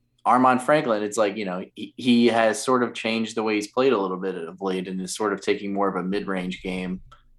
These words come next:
um, into, you know, what he does. So, and, and I think Caffaro and Se-, and, uh, Shedrick, <laughs> I almost said it.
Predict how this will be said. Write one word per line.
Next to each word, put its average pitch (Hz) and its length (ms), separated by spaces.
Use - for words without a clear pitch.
um, 90 400
into, 101 720
you 104 100
know, 95 80
what 98 160
he 98 120
does. 85 360
So, 95 460
and, 120 180
and 117 160
I 113 80
think 147 300
Caffaro 120 600
and 101 140
Se-, 107 260
and, 98 280
uh, 92 200
Shedrick, - 640
<laughs> - 20
I 113 40
almost 120 320
said 98 180
it. - 100